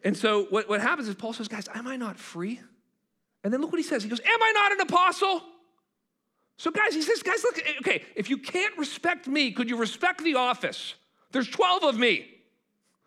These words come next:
Ever. I write scripture. If you can't salute the man, could you try and salute the uniform? I'd like a little respect as an apostle." He says, "Haven't I seen Jesus Christ?"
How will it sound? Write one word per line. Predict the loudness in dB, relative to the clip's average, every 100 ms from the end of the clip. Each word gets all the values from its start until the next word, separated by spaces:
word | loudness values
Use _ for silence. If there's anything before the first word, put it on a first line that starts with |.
| _ _ _ _ _
Ever. | 2 4 4 2 -10 _ _ _ _ _ _ _ _ _ _ _ _ -20 _ _ _ -2
I | 2
write | 2 0
scripture. | -4 -2 0 0 0 -2 -2
If | -4 -2
you |
can't | -4 -4 -4 -6
salute | -4 -2 -2 -2
the | -2
man, | 2 2 0
could | -2 -4
you | -6
try | -6 -2 0 0
and | -2
salute | -2 0 0
the |
uniform? | -2 -2 -2 -6 -10 -12 _ _ _ _ _ _ _ _ _ _
I'd | -2
like | -2 0
a | 0
little | 0 2 2 0
respect | -4 -2 -4 -2 -4
as | -2
an | -4
apostle." | -4 -8 -10 -10 -12 -16 _ _ _ _ _ _ _ _ _ _ _ _ _ _ _ _ _
He |
says, | -10 -4
"Haven't | -4 -2
I | -4
seen | -4 -4
Jesus | -4 -2 -4 -4
Christ?" | -6 -6 -6 -8 -14